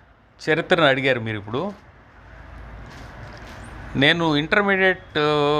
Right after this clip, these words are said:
పాస్ అయిన తర్వాత మా ఊర్లో ఒక గీతా జ్ఞాన యజ్ఞం అనే ఒక కార్యక్రమం జరిగింది, ఒక ఫోర్టీన్ డేస్ పాటు. అందులో ప్రమోద చైతన్య అని ఒక ఆయన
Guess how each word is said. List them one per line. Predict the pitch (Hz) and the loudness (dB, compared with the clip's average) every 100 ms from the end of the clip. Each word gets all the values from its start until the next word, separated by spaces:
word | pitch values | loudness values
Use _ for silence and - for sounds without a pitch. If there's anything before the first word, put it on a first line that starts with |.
| 143 - - - - - - - - - - - - - - - - - - | 0 -4 -18 -20 -20 -20 -20 -20 -20 -20 -20 -20 -20 -18 -16 -16 -16 -4 4
పాస్ | 151 156 | 4 4
అయిన | 165 151 143 - - | 0 -2 -6 -10 0
తర్వాత | 147 147 160 160 117 113 143 - - - - - - - - - - | 4 4 4 4 2 2 -2 -10 -20 -20 -20 -20 -20 -20 -20 -20 -4
మా | 131 143 | 4 4
ఊర్లో | 170 202 190 180 190 180 | 4 0 2 4 4 2
ఒక | 170 | 0
గీతా | 151 131 156 180 185 180 | -2 -2 -10 2 4 4
జ్ఞాన | 160 151 151 151 | 2 -2 -2 -2
యజ్ఞం | 135 139 151 | -6 -6 -4
అనే | 135 123 | -4 -4
ఒక | 120 120 104 104 120 139 - - - - | -6 -6 -6 -6 -10 -18 -20 -20 -20 0
కార్యక్రమం | 131 131 - 131 120 | 2 2 2 0 2
జరిగింది, | 110 113 117 104 | 0 0 -2 -4
ఒక | 104 - | -6 -10
ఫోర్టీన్ | - 160 160 151 135 | -2 -2 0 0 2
డేస్ | 135 131 113 | 0 0 0
పాటు. | 104 - 113 - - - - - - - - - - | 0 -2 -14 -18 -20 -20 -20 -20 -20 -20 -20 -20 -2
అందులో | 143 160 185 147 147 165 165 - - - | 0 2 2 4 4 0 -4 -18 -20 0
ప్రమోద | 143 151 185 190 180 | 2 4 2 0 0
చైతన్య | 156 147 151 147 143 | 0 2 0 0 4
అని | 139 139 170 | 4 2 -4
ఒక | 139 131 | -4 0
ఆయన | 127 127 113 113 | 0 0 -2 -4